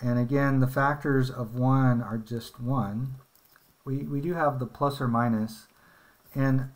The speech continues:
what I like to do is just to save myself some writing, I'll put the plus or minus out in the front.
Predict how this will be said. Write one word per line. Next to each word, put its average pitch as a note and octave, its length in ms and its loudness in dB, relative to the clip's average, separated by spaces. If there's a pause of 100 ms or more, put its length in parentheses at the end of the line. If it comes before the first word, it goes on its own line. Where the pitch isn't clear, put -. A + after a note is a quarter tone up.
what C3+ 160 -2
I E3+ 140 4
like D3 300 4
to C3+ 100 -4
do A2+ 600 -2 (480)
is A#2+ 280 -6 (100)
just C#3+ 320 -8
to C3+ 80 -8
save C#3+ 320 0
myself B2+ 480 2
some A2+ 260 -2
writing, A#2 340 2
I'll A2 80 0
put C#3 260 -10
the A2+ 60 -12
plus C3 480 -8
or C#3 60 -2
minus A#2+ 420 0
out A2 220 -8
in C3 60 -10
the C#3+ 80 -10
front. A2+ 400 -4